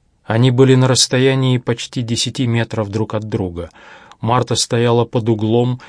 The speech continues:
и Дик рассматривал её худое, но крепкое тело, маленькие торчащие груди,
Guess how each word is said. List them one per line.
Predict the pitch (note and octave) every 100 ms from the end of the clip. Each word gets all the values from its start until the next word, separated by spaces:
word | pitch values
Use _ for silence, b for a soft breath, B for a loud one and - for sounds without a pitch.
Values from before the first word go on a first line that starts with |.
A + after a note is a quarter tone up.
| B
и | A#2+
Дик | G#2 B2 B2+
рассматривал | A#2 - B2 A#2 - A#2 A2+ A2
её | A2 A2+
худое, | G#2+ - G#2 A#2 A#2 A#2
но | A2 A2
крепкое | - A2+ A2+ - A2+ A2+
тело, | A#2 - F#2+ E2+ D#2+ b b b b b
маленькие | A#2 A#2 A#2 A2 - A2 A2
торчащие | - A2+ - A#2 G2 - A2+ G2+
груди, | G2 G#2 B2 A#2 A#2